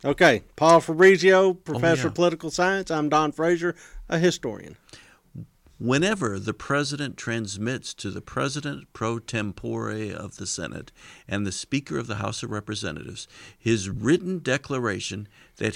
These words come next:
Speaker 2: he is unable to discharge the powers and duties of his office, and until he transmits to them a written declaration to the contrary,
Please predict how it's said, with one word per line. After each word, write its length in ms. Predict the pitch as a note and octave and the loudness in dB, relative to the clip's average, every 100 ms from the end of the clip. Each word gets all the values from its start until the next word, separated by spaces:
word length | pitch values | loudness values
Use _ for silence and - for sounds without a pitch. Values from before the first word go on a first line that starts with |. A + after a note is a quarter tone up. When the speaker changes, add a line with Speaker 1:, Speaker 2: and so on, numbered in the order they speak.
| - | -4
Speaker 2:
he 180 | D#3 D3 | -2 -2
is 220 | B2 G2 - | -2 -6 -4
unable 600 | B2+ D#3 B2 C#3+ C#3 C#3+ | -2 -2 0 -2 -2 -6
to 180 | - A2 | -6 -6
discharge 760 | G2 F#2 - B2+ A#2+ C3 C3 - | -6 -6 -4 -2 -2 -4 -6 -12
the 80 | |
powers 640 | - - B2 C3+ C#3 C#3 - - _ | -10 -6 -4 -4 -6 -8 -12 -20 _
and 260 | - G#2+ G2+ | -6 -4 -2
duties 460 | G#2 A#2+ D#3 D3+ C3+ | 0 0 0 -2 -4
of 140 | A#2 | -2
his 180 | C3 A#2 | -2 -2
office, 480 | G2+ G2+ - - - _ _ - - | -4 -6 -10 -14 -16 _ _ -20 -8
and 160 | - B2+ | 0 2
until 440 | B2 - E3+ G3+ | 2 2 4 4
he 140 | F3+ F3 | 2 -2
transmits 600 | - D3 C#3 B2+ C#3 - | -2 -2 -4 -4 -6 -6
to 140 | - | -6
them 260 | A#2+ A#2+ - | -4 -4 -4
a 120 | F#2+ | -6
written 340 | F#2 G#2+ A2+ A#2 | -2 -2 -2 -2
declaration 720 | A2 - G2+ F#2 G2 - E2 | -2 -2 -4 -2 -4 -6 -8
to 160 | - F#2 | -8 -10
the 100 | - | -8
contrary, 720 | F#2 C3 F#3 - - - | -4 -4 -4 -8 -10 -12